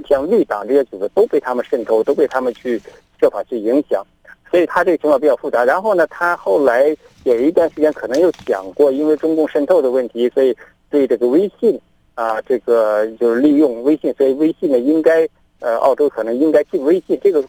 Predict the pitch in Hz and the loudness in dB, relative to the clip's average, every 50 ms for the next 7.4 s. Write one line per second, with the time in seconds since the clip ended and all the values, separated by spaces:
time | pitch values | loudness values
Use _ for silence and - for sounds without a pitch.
0 | _ - 254 240 - - 147 127 127 147 170 - 262 220 131 110 104 107 120 131 | _ -2 -2 -2 -2 -6 -2 0 0 2 2 2 2 2 0 -2 -2 -4 -6 -6
1 | - 165 165 151 120 - 214 - 143 117 107 - - - 180 151 143 139 127 127 | -4 -2 0 0 2 2 0 0 0 0 -2 -4 -4 -4 -2 0 0 -2 -2 0
2 | 143 151 147 139 - - - - _ _ _ _ - - _ - - 453 453 220 | 2 2 2 2 -2 -8 -20 -20 _ _ _ _ -20 -20 _ -2 0 0 2 2
3 | 208 247 226 180 147 - 123 - - - 131 123 - 143 139 123 117 117 120 127 | 2 2 2 0 0 0 -2 -4 -4 -6 -10 -2 0 0 2 2 2 0 -2 -4
4 | - 127 123 131 135 123 - _ _ _ _ _ _ - 123 123 120 - - 160 | -6 -2 -2 0 0 -2 -4 _ _ _ _ _ _ -4 -2 -2 -2 0 0 0
5 | 127 - - 104 107 127 135 123 107 98 117 117 117 120 110 104 - _ _ - | 0 0 -2 -2 -2 -2 -2 -2 -2 0 0 0 0 0 -2 -4 -6 _ _ -8
6 | 131 110 117 151 170 160 135 135 127 - 151 127 - 120 110 98 - - 101 98 | -4 -4 -2 -2 0 0 0 -2 -2 -2 -4 -4 -2 -4 -6 -4 -4 -6 -6 -6
7 | 98 - 151 147 120 - - 113 | -2 -2 0 -2 0 -2 -6 -8